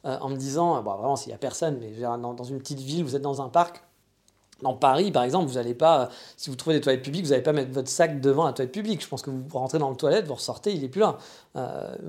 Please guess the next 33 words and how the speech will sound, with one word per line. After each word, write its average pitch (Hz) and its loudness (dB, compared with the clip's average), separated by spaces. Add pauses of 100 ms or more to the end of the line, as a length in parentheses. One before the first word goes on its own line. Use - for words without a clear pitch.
(120)
ou 131 -6
alors 127 2
vous 135 -2
avez 131 0
un 127 -4
peu 147 -2
de 147 -4
chance, 190 0
mais 120 -10
il 104 -12
y 104 -10
a 101 -12
quand 110 -4
même 131 0
des, 131 -2
<laughs> 104 -2
on - 0
va - -16
dire 135 -4
qu'il - -8
y - -4
a - -4
cinquante 165 2
pour 151 0
cent 143 0
de 135 0
chances 208 2
que - -6
votre 127 -4
sac 208 0
soit 139 0
plus 175 0
là. 151 4